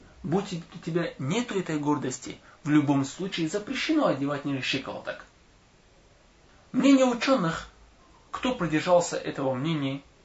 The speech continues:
то ханафиты, как некоторые учёные приводят от Абу Ханифа, рахимахуллах, то, что он сказал, то есть о дозволенности. То есть с его слов по-, понимается то, что он не считает, что это харам. Некоторые учёные предали.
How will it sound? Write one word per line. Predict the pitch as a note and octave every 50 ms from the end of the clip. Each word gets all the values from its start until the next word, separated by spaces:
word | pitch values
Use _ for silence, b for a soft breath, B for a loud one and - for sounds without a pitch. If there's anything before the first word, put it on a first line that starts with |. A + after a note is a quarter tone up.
| _ _ _ _ _ _ - _ _ _ _ _ _ _ _ _ _ _ _ _ _ _ _ _ _ _ _
то | - F3 F3+ F3 E3+ D#3 C#3 C3+ C3 - - - - - - - - -
ханафиты, | D3+ - - G3 G#3 G#3+ G#3+ - B3+ B3+ - E3+ E3 F#3 - - _ _ -
как | - D3+ C#3+ - D#3+
некоторые | F#3+ F#3 - D3+ - - D#3+ D#3
учёные | - - G3 E3 C#3 C3
приводят | - C#3 C#3+ D#3+ F3 D#3+ C3 - - - -
от | B2+ B2+ - - -
Абу | - C3 B2+ D3 C#3+ C3 - - -
Ханифа, | - - B2+ C3+ D#3+ F3 E3+ - C#3
рахимахуллах, | B2+ B2+ B2+ - C#3+ B2+ B2 B2 B2 B2+ C#3+ D3+ D#3 D#3+ - - b b b b b b b b b b b b
то, | - D3+
что | - - - C#3+ D3+
он | D3 D3+
сказал, | - - - C3 B2+ C3+ C3+ C#3+ D3 D3 - - _ -
то | -
есть | B2 -
о | - C3
дозволенности. | B2 B2+ B2 A#2 C#3+ C#3+ C3 A#2 G#2+ G#2+ G#2+ - - - - - - - _ _ _ _ _ _ _ -
То | - -
есть | - -
с | -
его | C#3+ C#3 C3+
слов | - - - F#3 F3+ F3+ -
по-, | - B2 - - F2 - - - -
понимается | B2 B2 B2 C3 E3 F3 E3 D3 - - -
то, | - C#3+ C3+
что | - - C3
он | C3 B2+ B2
не | C3 B2+
считает, | - - - D3 C#3 C3 -
что | - C3+
это | B2+ - A#2+
харам. | - - C3+ C3+ B2+ A2+ - - - - _ _ _ _ _ _ _ _ _ _ _ _ - -
Некоторые | F3 E3 D#3+ D#3+ - C#3 C3+ C3
учёные | B2+ - F3+ E3+ C3 B2
предали. | - - C#3+ C3 D3+ C#3+ - - - -